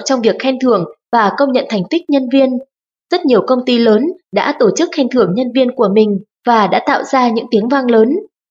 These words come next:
Sau đây là một vài ví dụ. Harman, Dobson and Co, một công ty kiểm toán ở Melbourne, Florida, tin rằng phần thưởng sẽ làm cho các nhân viên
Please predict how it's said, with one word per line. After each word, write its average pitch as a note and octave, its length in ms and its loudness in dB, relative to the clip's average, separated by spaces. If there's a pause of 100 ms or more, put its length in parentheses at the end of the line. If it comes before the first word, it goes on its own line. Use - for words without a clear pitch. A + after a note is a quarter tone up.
(160)
Sau C4+ 80 2
đây A#3+ 220 2
là A3+ 160 4
một G3 260 0
vài G3+ 260 2
ví G#3+ 120 0
dụ. B3 360 0 (600)
Harman, A#3+ 480 2 (260)
Dobson C4+ 400 0 (320)
and A#3 160 -4 (120)
Co, A#3+ 240 4 (440)
một A3 140 2
công C4+ 180 0
ty C4 200 0
kiểm G#3 200 2
toán G3+ 260 0 (100)
ở F#3+ 300 4 (360)
Melbourne, A#3 480 2 (440)
Florida, A#3+ 580 4 (240)
tin B3+ 180 2
rằng A#3 220 -2 (480)
phần A#3 120 2
thưởng A3 360 2
sẽ - 100 0
làm C4 240 0
cho B3 260 2
các D#4+ 160 -2
nhân C#4 200 2
viên C4 200 2